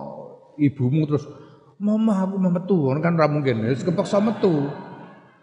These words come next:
Ndak bisa memilih kita. Juga ndak bisa menolak, ndak bisa mi-, mencari, ndak bisa menolak. Mati juga begitu. Mati itu ndak bisa dicari dan ndak bisa ditolak.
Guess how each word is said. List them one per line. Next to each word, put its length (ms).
Ndak 240
bisa 720
memilih 400
kita. 480
Juga 240
ndak 320
bisa 160
menolak, 960
ndak 320
bisa 160
mi-, 160
mencari, 800
ndak 160
bisa 240
menolak. 400
Mati 320
juga 240
begitu. 560
Mati 480
itu 160
ndak 160
bisa 160
dicari 480
dan 160
ndak 160
bisa 160
ditolak. 680